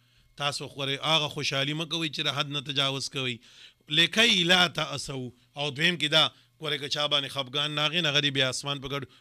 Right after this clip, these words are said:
بعضې خلکو کره مړه وشي، نو به هغوی ډوډۍ نه خوري ټول، او اختر کې جامې نه بدلوي،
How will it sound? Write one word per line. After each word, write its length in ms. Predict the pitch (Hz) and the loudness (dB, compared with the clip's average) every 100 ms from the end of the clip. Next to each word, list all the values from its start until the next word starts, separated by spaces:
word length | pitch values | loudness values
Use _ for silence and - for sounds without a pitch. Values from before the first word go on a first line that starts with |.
| - 135 | -6 -2
بعضې 200 | 139 131 | -2 -2
خلکو 260 | 139 143 143 | -6 -6 -8
کره 160 | 143 131 | -10 -8
مړه 220 | 139 151 | -8 -8
وشي، 240 | 147 165 | -8 -8
نو 80 | 156 | -6
به 120 | 147 | -4
هغوی 160 | 143 151 | -4 -4
ډوډۍ 360 | 143 143 139 156 | -4 -2 2 2
نه 80 | 156 | 0
خوري 200 | 143 143 | -4 -10
ټول، 260 | 139 139 117 - - - | -10 -10 -12 -16 -20 -16
او 140 | 139 135 | -8 -6
اختر 260 | 120 151 147 | -6 -6 -4
کې 180 | 139 127 | -2 -2
جامې 300 | 135 139 156 | 0 2 2
نه 40 | 160 | 0
بدلوي، 440 | 151 147 143 135 | -4 -4 -4 -6